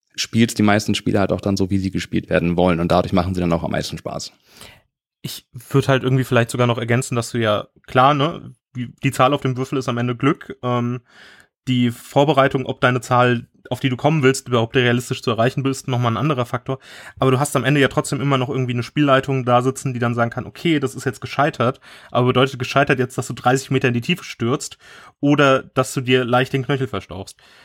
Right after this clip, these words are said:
Speaker 2: Du hast ja immer noch so ein bisschen eine narrative Komponente drin, in der du auch Sachen abfedern kannst, wenn du das willst. Das kannst du in einem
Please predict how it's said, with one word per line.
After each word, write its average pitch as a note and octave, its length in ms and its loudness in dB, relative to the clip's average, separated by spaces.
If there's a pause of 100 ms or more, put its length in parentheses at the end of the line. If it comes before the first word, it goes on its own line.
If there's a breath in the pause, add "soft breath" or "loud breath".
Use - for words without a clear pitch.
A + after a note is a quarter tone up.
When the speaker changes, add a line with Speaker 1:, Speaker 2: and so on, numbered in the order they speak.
(200 soft breath)
Speaker 2:
Du A#2 120 -4
hast C#3 140 -2
ja D3+ 60 0
immer D3 140 2
noch C#3+ 100 0
so D3 100 -2
ein C#3 60 0
bisschen D3 280 0
eine C#3 80 2
narrative C3+ 400 0
Komponente C3 460 -2
drin, C3+ 240 -2
in B2+ 120 -2
der B2 120 4
du B2 100 -4
auch - 160 -2
Sachen B2 260 0
abfedern C3 420 -2
kannst, - 280 -4 (160)
wenn G2 180 -2
du G2 100 -6
das F#2 240 -8
willst. - 360 0 (280 loud breath)
Das - 140 -6
kannst C#3 220 0
du C3 180 2
in C3 140 0
einem A#2+ 320 0